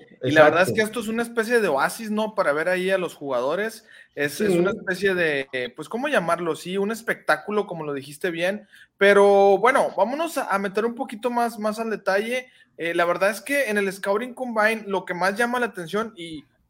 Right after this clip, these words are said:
Speaker 1: siguiendo ahí con el tema de, de N F L Network, el canal de la liga, eh, pues son las pruebas atléticas, ¿no, hermano? Eh, hay una prueba atlética de, de inclusive que es el forty yard dash, que son las cuarenta yardas
Speaker 2: Ujú.
Speaker 1: corridas. Eh, ese es,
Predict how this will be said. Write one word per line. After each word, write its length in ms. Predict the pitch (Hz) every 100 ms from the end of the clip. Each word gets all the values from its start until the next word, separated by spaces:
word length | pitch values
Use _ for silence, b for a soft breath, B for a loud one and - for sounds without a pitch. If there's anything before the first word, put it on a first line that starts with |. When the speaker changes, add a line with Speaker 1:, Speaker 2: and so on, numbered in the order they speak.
| _ _ 233 _ _
Speaker 1:
siguiendo 380 | - 208 214 226
ahí 120 | 226
con 120 | 233
el 100 | 214
tema 240 | 220 220
de, 180 | 214 185
de 260 | - 175 175
N 100 | 196
F 140 | 190
L 80 | 196
Network, 440 | 190 185 196 196
el 160 | 175 -
canal 300 | 160 160 175
de 60 | 185
la 80 |
liga, 420 | 165 175 185 190 190 b b
eh, 160 | - 170
pues 200 | 175 180
son 100 | 202
las 100 | 240
pruebas 280 | 240 254 254
atléticas, 560 | 180 208 208 - 151
¿no, 100 | 156
hermano? 380 | 175 202 208 226 160
Eh, 140 | 156 151
hay 120 | 180
una 220 | 208 226
prueba 200 | 214 214
atlética 480 | 214 202 190 202 214
de, 200 | 190 170
de 120 | -
inclusive 460 | 156 - - 180 180
que 300 | 190 160 - _ _
es 100 | 160
el 80 | 196
forty 240 | 170 202 208
yard 220 | 202 185
dash, 280 | 175 214 - - _
que 100 | -
son 160 | 147 175
las 140 | 202
cuarenta 420 | 196 180 175 175 208
yardas 380 | 185 185 -
Speaker 2:
Ujú. 100 | -
Speaker 1:
corridas. 500 | 165 165 185 220 220 -
Eh, 280 | 147 135 135
ese 440 | 151 156 202 196
es, 240 | 190 180